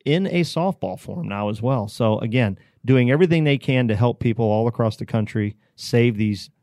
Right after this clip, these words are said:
arms from this arm epidemic that we have. So again, special thanks to all the gang over there.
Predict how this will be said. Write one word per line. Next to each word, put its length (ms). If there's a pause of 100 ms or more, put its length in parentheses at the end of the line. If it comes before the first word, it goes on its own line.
(180)
arms 400
from 200
this 280
arm 240
epidemic 520
that 200
we 160
have. 540
So 320 (220)
again, 260
special 320
thanks 240
to 60
all 120
the 80
gang 220
over 160
there. 180